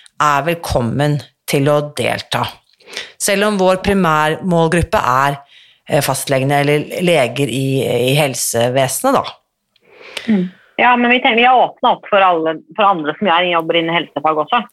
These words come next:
Speaker 1: Ja.
Speaker 2: Mm.
Speaker 1: Eh, og nettopp fordi at, men så har vi samtidig vært litt opptatt av at, for jeg vet, jeg kan nesten allerede høre,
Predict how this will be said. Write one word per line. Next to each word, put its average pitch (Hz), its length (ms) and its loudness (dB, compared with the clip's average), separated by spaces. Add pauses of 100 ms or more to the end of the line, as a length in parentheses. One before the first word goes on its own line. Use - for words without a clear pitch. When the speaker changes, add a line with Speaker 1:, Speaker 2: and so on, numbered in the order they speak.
(160)
Speaker 1:
Ja. 131 160 -2 (880)
Speaker 2:
Mm. 208 280 -2 (1160)
Speaker 1:
Eh, 226 340 2
og 254 140 0
nettopp 240 360 0
fordi 226 280 2
at, 226 240 -2
men 254 160 2 (100)
så 277 140 0
har 254 160 4
vi 262 140 2 (600)
samtidig 262 840 0
vært 233 200 -2
litt 240 120 -2
opptatt 202 360 -2
av 202 240 2
at, 226 360 -2 (1500)
for 240 120 0
jeg 233 120 2
vet, 202 260 2
jeg 233 100 2
kan 240 140 0
nesten 226 260 0
allerede 202 600 2
høre, 196 720 4